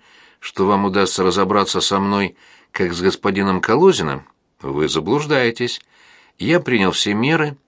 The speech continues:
и записал всё, что видел этой ночью. После моей смерти конверт вскроют,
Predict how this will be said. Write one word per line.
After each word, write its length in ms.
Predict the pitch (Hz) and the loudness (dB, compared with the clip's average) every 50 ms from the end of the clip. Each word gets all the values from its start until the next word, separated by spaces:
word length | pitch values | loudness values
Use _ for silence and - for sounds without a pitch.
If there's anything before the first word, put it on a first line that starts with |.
| _ _ - - | _ _ -10 -2
и 120 | - 92 | 0 0
записал 520 | 90 92 101 - 110 110 95 - 117 117 113 | 0 0 0 -2 -2 -2 0 2 2 2 2
всё, 180 | - - 117 | 2 -2 -4
что 180 | 110 - - 117 | -4 -2 -2 -2
видел 280 | 117 123 113 120 123 127 | 0 0 2 2 2 2
этой 200 | 117 - 139 143 | 2 2 0 0
ночью. 520 | 151 160 156 131 - - 76 71 - _ _ _ _ _ _ _ _ _ _ _ _ - | 2 0 0 0 0 -2 -4 -4 -6 _ _ _ _ _ _ _ _ _ _ _ _ -4
После 340 | - 87 90 85 - 95 92 | 2 2 2 2 2 0 0
моей 280 | 92 92 92 90 85 | 2 4 4 4 4
смерти 440 | - - 95 101 104 107 92 - 90 | 2 0 -2 0 -2 -2 -2 -4 -6
конверт 460 | 80 - 87 85 85 85 87 80 78 | -4 -2 -2 -2 0 0 -2 -2 -2
вскроют, 560 | - - - 87 92 98 107 113 123 - - | -6 -8 -4 0 2 2 2 2 0 -4 -10